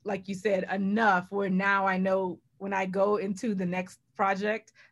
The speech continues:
I'll have a game plan. I know what needs to be thought out, all of those things. But I think it's very important. So for those who are doing a podcast, like, you know, even if you don't necessarily have a paid team, I mean, I think that's good.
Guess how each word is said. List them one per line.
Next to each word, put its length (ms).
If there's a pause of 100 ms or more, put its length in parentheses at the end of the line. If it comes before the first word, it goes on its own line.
I'll 140
have 220
a 60
game 320
plan. 600 (260)
I 160
know 300
what 200
needs 260
to 100
be 160
thought 360
out, 440
all 200
of 120
those 220
things. 340
But 260 (280)
I 100
think 260
it's 140
very 260
important. 560
So 240
for 160
those 380
who 180
are 120
doing 340
a 40
podcast, 720
like, 300 (460)
you 160
know, 280
even 260
if 140
you 120
don't 240
necessarily 420
have 240
a 100
paid 480
team, 380
I 40
mean, 220
I 100
think 220
that's 260
good. 380